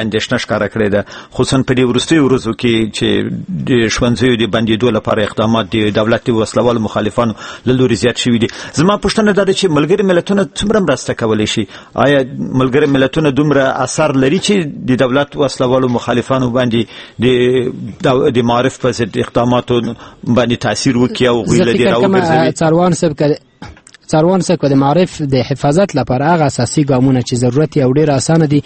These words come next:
Speaker 2: هغه پورته شي. ضرورت دې ته نشته دی چې ملګري ملتونه یا نور، اه، سازمانونه په دې اړه باندې اعلامیې صادروي، او نه د حل لار ده. راځئ د دې تشریفاتي، اه، وضعیت نه تیر شو. معارف نه، اه، دومره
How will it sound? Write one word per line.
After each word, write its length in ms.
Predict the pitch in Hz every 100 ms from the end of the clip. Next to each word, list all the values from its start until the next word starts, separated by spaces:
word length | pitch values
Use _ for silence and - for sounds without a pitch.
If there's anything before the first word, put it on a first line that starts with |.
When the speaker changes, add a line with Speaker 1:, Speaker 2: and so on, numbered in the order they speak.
| - - -
Speaker 2:
هغه 200 | 190 208
پورته 280 | - 190 190
شي. 140 | -
ضرورت 340 | 170 165 202 196 170
دې 100 | 190
ته 120 | 185
نشته 260 | 214 - 139
دی 120 | 131
چې 220 | 139 123 - - - -
ملګري 400 | 143 139 185 190
ملتونه 440 | 185 180 185 175
یا 220 | 160 139
نور، 240 | 135 151 147
اه، 280 | 143 135 131
سازمانونه 540 | 135 123 131 135 131
په 100 | 143
دې 60 | 131
اړه 180 | 127
باندې 200 | 120 120
اعلامیې 320 | 120 120 123 120
صادروي، 380 | - 120 131
او 60 | 165
نه 100 | 214
د 80 | 185
حل 220 | 156 170
لار 160 | 165 135
ده. 140 | 113 - - - _
راځئ 340 | 147 151 208
د 180 | 202 185
دې 140 | 196 196
تشریفاتي، 800 | 160 - 143 147 135 - 190 175 135 120 120
اه، 140 | 123
وضعیت 520 | 123 127 127 151 165 151
نه 80 |
تیر 220 | 139 190 185
شو. 160 | 156
معارف 420 | 135 131 160 151
نه، 100 | 151
اه، 400 | 156 139 123 131
دومره 540 | 123 127 151 147 135